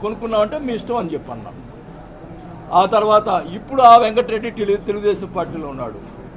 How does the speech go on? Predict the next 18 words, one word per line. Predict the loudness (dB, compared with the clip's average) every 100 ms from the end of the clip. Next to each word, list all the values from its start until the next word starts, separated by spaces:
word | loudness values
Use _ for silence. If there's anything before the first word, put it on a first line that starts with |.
| -18 -18 -20 -18 -12 -4
ఓకే, | 0 0 0
కమాన్, | 2 2 2 -6 -12 -12 -12 -10 -6
నేను | -2 2 2
ఆ | 2
భూ | -4 -6
కబ్జా | -6 -2 -4 0
చేసి | -2 -4
ఉంటే | -6 -6 -6 -8 -12 -20 -18 -14
మరి | -8 -8
వెంకటరెడ్డి | -6 -6 -6
పిలిచి | -10 -12 -2
తేల్చండి. | -2 -2 -4 -6 -12 -16 -20 -20 -20 -20 -20 -18 -20 -20 -20 -20 -18 -20 -20 -20 -20 -20 -20 -20 -20 -18 -16 -16 -16 -16 -16 -16 -18 -14 -8
నువ్వు | -6 0 6 8
ఏడు | 8 8
కోట్లు | 6 6 4 4
అతని | 2 0
దగ్గర | 0 -2 -6
తీసుకొని | -8 -4 -4 -2